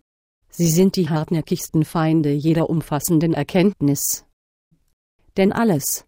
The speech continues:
was über das bisher wissenschaftlich Fundierte hinausführt und nicht mehr von vornherein beweisbar ist, gilt für viele Zeitgenossen als irrational und wird abgelehnt. Nun sind zweifellos unsere wissenschaftlichen Erkenntnisse von größter Wichtigkeit,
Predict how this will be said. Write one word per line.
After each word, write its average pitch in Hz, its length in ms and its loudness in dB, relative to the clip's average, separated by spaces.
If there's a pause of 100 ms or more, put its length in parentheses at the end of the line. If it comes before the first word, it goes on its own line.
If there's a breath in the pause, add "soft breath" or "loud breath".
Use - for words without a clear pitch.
(120)
was 156 200 -4
über 170 100 0
das 170 220 2
bisher 160 480 0
wissenschaftlich 185 840 -2
Fundierte 175 480 0
hinausführt 175 880 0
und 180 200 0
nicht 226 240 2
mehr 160 240 0
von 160 260 -2
vornherein 147 840 0
beweisbar 156 680 0
ist, - 340 -6 (220)
gilt 202 260 4
für 208 120 2
viele 220 380 2
Zeitgenossen 143 800 -2
als 190 240 -6
irrational 175 840 0
und 160 220 -4
wird 156 220 -4
abgelehnt. 147 800 -2 (420)
Nun 175 400 6
sind 220 320 -2
zweifellos 160 800 0
unsere 175 400 0
wissenschaftlichen 196 840 -2
Erkenntnisse 190 720 0
von 156 280 0
größter 151 560 -2
Wichtigkeit, 196 840 -4